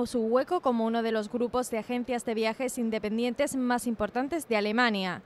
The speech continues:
Por este motivo, el consejero de Turismo y Comercio, Rafael Rodríguez, y el presidente del grupo T S S, Manuel Molina, han firmado un acuerdo de colaboración con el objetivo de diferenciar Andalucía como destino turístico en todo el país.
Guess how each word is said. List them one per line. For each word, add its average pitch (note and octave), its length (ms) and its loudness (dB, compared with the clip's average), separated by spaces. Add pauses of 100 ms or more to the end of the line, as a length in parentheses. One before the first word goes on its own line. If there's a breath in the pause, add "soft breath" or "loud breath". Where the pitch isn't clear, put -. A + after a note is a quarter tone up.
(460 loud breath)
Por A#3 140 4
este A#3 200 0
motivo, B3 320 0
el C4+ 100 2
consejero B3 520 0
de A#3+ 100 2
Turismo A3+ 400 0
y G#3+ 60 -2
Comercio, A3+ 440 0
Rafael A3 380 2
Rodríguez, A3 540 0
y B3 60 2
el A3 100 0
presidente A3+ 540 0
del A3+ 120 2
grupo A#3 380 2
T A#3 300 -2
S A3+ 220 -2
S, A#3 260 0
Manuel A3+ 340 4
Molina, A#3+ 440 2 (500 loud breath)
han D#4 160 0
firmado D4 380 4
un D4 100 2
acuerdo B3 380 4
de A#3+ 120 0
colaboración G3+ 680 2
con C#4+ 160 2
el G#3 120 2
objetivo B3+ 480 2
de A#3+ 160 4
diferenciar A3 580 0
Andalucía A3+ 580 2
como G#3 240 0
destino D4+ 380 0
turístico A#3+ 560 0
en A3+ 80 2
todo G#3+ 220 2
el G#3 80 4
país. G#3+ 520 0